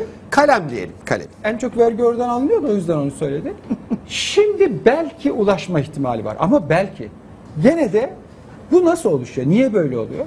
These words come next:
Speaker 2: Çünkü bizim hepimizin dilleri farklı. Lisandan bahsetmiyorum. Ana dili farklı. Orayı biraz açayım.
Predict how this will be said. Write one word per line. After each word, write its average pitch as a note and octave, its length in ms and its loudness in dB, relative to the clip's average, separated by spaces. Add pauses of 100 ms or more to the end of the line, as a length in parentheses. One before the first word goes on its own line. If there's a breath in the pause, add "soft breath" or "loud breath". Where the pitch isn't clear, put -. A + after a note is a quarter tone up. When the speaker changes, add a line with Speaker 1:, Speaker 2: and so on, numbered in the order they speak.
(140)
Speaker 2:
Çünkü C4 400 0
bizim A#3+ 280 2
hepimizin A3 640 -2
dilleri G#3+ 360 2
farklı. D#3+ 420 -4 (260)
Lisandan F#3 560 0
bahsetmiyorum. D#3+ 600 -6 (540)
Ana F#3+ 280 0
dili C#3+ 200 0
farklı. G#2+ 320 -8 (1700 loud breath)
Orayı B3+ 320 6
biraz G3+ 200 2
açayım. F#3+ 420 -4